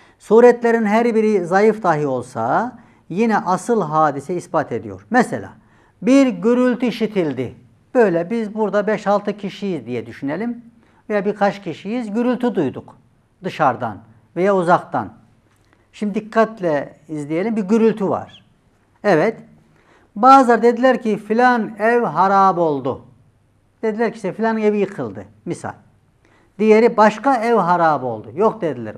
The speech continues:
Onun evi değil, filanın evi yıkıldı. Daha başkası başka bir evi söyledi.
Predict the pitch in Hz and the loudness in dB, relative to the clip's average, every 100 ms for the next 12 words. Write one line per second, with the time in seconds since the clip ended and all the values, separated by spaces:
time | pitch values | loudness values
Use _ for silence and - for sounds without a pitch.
0 | - 180 214 240 247 269 214 208 214 208 | -8 -6 -2 -2 -2 -4 -4 -4 -2 -2
1 | 196 147 123 123 110 98 104 _ _ _ | -2 -2 -4 -8 -12 -12 -16 _ _ _
2 | _ _ _ - 208 220 226 226 254 254 | _ _ _ 6 6 8 2 0 -2 0
3 | 269 269 - 294 247 196 147 - 117 104 | 0 0 2 0 2 0 0 -6 -8 -8
4 | 101 | -14